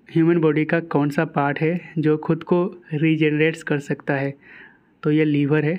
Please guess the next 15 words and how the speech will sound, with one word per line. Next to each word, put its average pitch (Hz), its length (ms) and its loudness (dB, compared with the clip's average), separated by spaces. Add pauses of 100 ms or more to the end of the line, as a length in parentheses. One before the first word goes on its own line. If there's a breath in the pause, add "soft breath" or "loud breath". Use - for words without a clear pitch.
(100)
ठीक 170 160 0
है, 143 80 2
जिसको 139 280 -2
हम 156 120 2 (120)
हिंदी 151 260 2
में 156 140 2
कहते 147 260 0
हैं 170 80 2
यकृत। 143 540 -2 (500)
अगला 156 220 2
क्वेश्चन 156 320 0
है, 160 240 -2 (100)
what 160 220 2
was 170 200 2
the 170 180 0